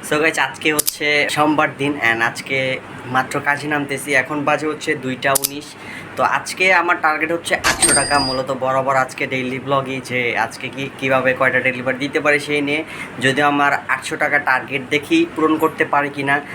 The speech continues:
যারা যারা চ্যানেলে নতুন আছেন অবশ্যই চ্যানেলটা সাবস্ক্রাইব করবেন আর ভিডিওটা লাস্ট পর্যন্ত দেখার অনুরোধ রইল। দেখি আজকে আমরা আমাদের চ্যালেঞ্জটা পূরণ করতে পারি কিনা। তো ভিডিও শুরু করা যাক। বাসা থেকে বের হইতে হইতে আড়াইটাই বেজে গেল। এখন অনলাইন করে দেখাই আপনাদেরকে, অনলাইন just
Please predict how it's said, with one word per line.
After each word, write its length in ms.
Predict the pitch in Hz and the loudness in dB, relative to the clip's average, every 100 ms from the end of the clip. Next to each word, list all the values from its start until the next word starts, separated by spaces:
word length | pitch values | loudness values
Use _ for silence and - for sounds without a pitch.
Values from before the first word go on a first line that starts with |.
| - | -8
যারা 200 | - 135 | 0 0
যারা 180 | 143 156 | 2 2
চ্যানেলে 320 | 151 160 156 | 2 0 2
নতুন 240 | 156 165 165 | 0 2 2
আছেন 260 | 160 160 | 0 2
অবশ্যই 280 | 139 131 139 | 0 0 -4
চ্যানেলটা 340 | 139 143 135 143 | -2 -2 -2 -2
সাবস্ক্রাইব 440 | 143 139 - 151 - | 0 0 0 -2 2
করবেন 320 | 160 151 147 | 2 4 2
আর 80 | 135 | 2
ভিডিওটা 300 | 131 135 139 | 2 0 2
লাস্ট 260 | 131 135 - | 2 2 -2
পর্যন্ত 300 | 147 151 143 | -4 -4 -2
দেখার 340 | 131 127 139 | 0 2 2
অনুরোধ 260 | 131 143 135 | 0 0 0
রইল। 200 | 143 135 147 147 - 123 | 0 0 0 -4 -8 -2
দেখি 260 | 151 - | -2 4
আজকে 280 | 156 147 - | 2 2 0
আমরা 200 | 151 143 | 2 4
আমাদের 320 | 139 139 143 | 2 2 0
চ্যালেঞ্জটা 420 | 139 127 131 127 131 | 0 0 0 -2 -4
পূরণ 280 | 156 156 | 2 2
করতে 260 | 156 156 156 | 2 0 0
পারি 240 | 151 147 | 0 0
কিনা। 240 | 143 143 143 | 0 -2 -2
তো 120 | 139 | 0
ভিডিও 300 | 127 135 156 | -2 2 2
শুরু 220 | 151 151 | 0 -4
করা 220 | 151 151 | 0 0
যাক। 180 | 143 147 143 _ _ - - _ _ - - - - - - | 2 0 -2 _ _ -20 -20 _ _ -20 -20 -20 -20 -20 -12
বাসা 300 | 135 151 170 | -8 -6 -6
থেকে 220 | 165 175 | -8 -6
বের 220 | 180 165 170 | -6 -4 -6
হইতে 220 | 165 190 | -6 -6
হইতে 480 | 180 156 185 175 170 | -6 -4 -4 -4 -6
আড়াইটাই 400 | 147 156 160 175 | -6 -6 -4 -4
বেজে 280 | 156 151 160 | -4 -6 -6
গেল। 240 | 151 151 | -6 -6
এখন 240 | 160 139 160 | -6 -6 -8
অনলাইন 380 | 147 151 170 170 | -8 -8 -8 -8
করে 200 | 170 170 | -10 -8
দেখাই 320 | 156 147 147 | -10 -8 -10
আপনাদেরকে, 500 | 139 147 143 143 156 | -10 -12 -16 -14 -12
অনলাইন 380 | 139 139 151 151 | -12 -10 -12 -12
just 340 | 131 156 - | -10 -10 -12